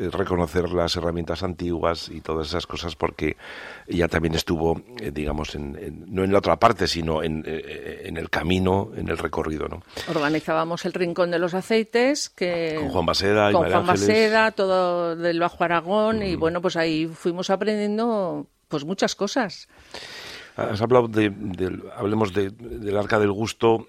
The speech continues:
Speaker 1: eh, los mercados de la tierra y de, y de los productos, eh, baluarte también, ¿no? Em, dices que consideráis que, que puede ser este aceite un producto del Arca del Gusto.
Speaker 2: No, no, es que es desde el año dos mil veinte.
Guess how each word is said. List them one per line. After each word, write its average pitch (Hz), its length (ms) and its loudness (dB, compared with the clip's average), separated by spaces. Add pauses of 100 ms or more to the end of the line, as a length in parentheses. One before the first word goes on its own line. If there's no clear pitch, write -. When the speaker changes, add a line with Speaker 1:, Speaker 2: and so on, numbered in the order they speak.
(100)
Speaker 1:
eh, 131 100 -8
los 95 200 -2
mercados 92 420 0
de 98 80 0
la 95 120 2
tierra 107 580 6
y 104 140 -4
de, 87 520 -2
y 101 80 -6
de 82 180 -2
los 82 220 -6
productos, 85 540 -4
eh, 82 720 -4
baluarte 85 580 2
también, 82 400 -6
¿no? 95 120 -10 (760)
Em, 95 920 0 (160)
dices 101 320 0
que - 280 0
consideráis 92 640 2
que, 104 320 2 (1160)
que 120 140 -2
puede 110 260 4
ser 101 260 6
este 95 240 2
aceite 92 340 -2
un 92 80 -4
producto 87 360 -2
del 85 120 0
Arca 82 180 -4
del 76 120 -6
Gusto. - 320 -16 (400)
Speaker 2:
No, 202 140 0
no, 214 160 2
es 180 160 -2
que 208 200 4
es 196 100 2
desde 170 200 0
el 180 80 4
año 226 220 2
dos 208 180 2
mil 190 160 -2
veinte. 247 380 4